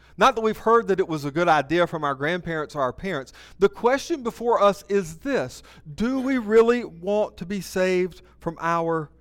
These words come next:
sin? Francis Chan writes, "Lukewarm people don't really want to be saved from their sin.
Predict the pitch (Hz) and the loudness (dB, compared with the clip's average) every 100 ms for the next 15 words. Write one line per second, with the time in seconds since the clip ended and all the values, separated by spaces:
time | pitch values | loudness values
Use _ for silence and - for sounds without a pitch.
0 | _ _ - 151 131 110 - _ _ _ | _ _ -10 -6 -6 -8 -18 _ _ _
1 | _ _ _ _ _ - 185 196 190 - | _ _ _ _ _ -4 -2 -2 -8 -6
2 | 190 175 147 139 - 190 202 196 175 190 | -6 -2 -2 -2 -2 -6 -2 -6 -4 -8
3 | 190 175 170 170 170 175 165 165 151 151 | -6 -6 -4 -4 -2 -2 -2 -4 -6 -10
4 | 147 185 196 202 196 196 175 208 208 208 | -6 -4 -4 -6 -8 -8 -6 -6 -6 -6